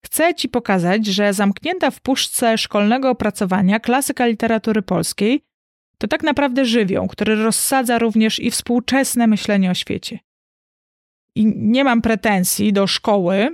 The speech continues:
bo ona ma dawać podstawy, a nawet na studiach polonistycznych robi się specjalizację, bo nie da się wiedzieć o wszystkim w takim samym stopniu.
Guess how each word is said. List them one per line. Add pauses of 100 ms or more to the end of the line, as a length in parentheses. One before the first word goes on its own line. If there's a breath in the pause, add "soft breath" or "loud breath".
bo
ona
ma
dawać
podstawy, (120)
a
nawet
na
studiach
polonistycznych
robi
się
specjalizację,
bo
nie
da
się
wiedzieć
o
wszystkim
w
takim
samym
stopniu.